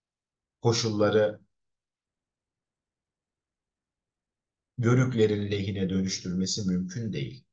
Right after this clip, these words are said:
Ceren kız, Ceren'imiz obanın en güzel kızı, ağırbaşlı, Halil'e yanık, Halil'e aşık, yiğit, cesur.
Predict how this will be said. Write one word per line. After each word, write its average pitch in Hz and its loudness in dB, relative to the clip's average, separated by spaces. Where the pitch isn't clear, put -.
Ceren 160 4
kız, 139 -8
Ceren'imiz 135 2
obanın 135 0
en 131 0
güzel 120 0
kızı, 123 -6
ağırbaşlı, 117 0
Halil'e 113 2
yanık, 113 0
Halil'e 110 2
aşık, 110 -2
yiğit, 117 -6
cesur. 110 -2